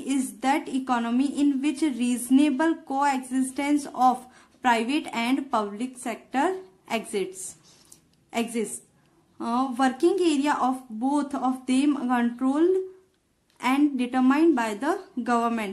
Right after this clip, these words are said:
ठीक है। वर्किंग एरिया दोनों ही वर्क करेंगे, लेकिन इस एरिया पे कंट्रोल किसका होगा? दोनों एरिया पे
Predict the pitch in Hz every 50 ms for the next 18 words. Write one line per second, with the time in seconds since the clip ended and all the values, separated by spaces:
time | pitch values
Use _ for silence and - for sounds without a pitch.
0 | 190 - 311 311 - - - 196 196 220 220 220 220 - 294 311 320 302 294 269
1 | 254 262 233 208 208 214 247 247 254 277 311 320 339 330 294 247 254 254 240 247
2 | - 247 208 196 202 196 196 214 233 262 269 262 320 302 311 311 294 - 254 233
3 | 233 240 254 262 262 320 302 - 254 233 233 220 233 277 285 311 330 320 339 330
4 | 339 - - 349 349 339 339 339 339 269 285 277 285 302 294 285 269 269 269 262
5 | 262 247 214 185 -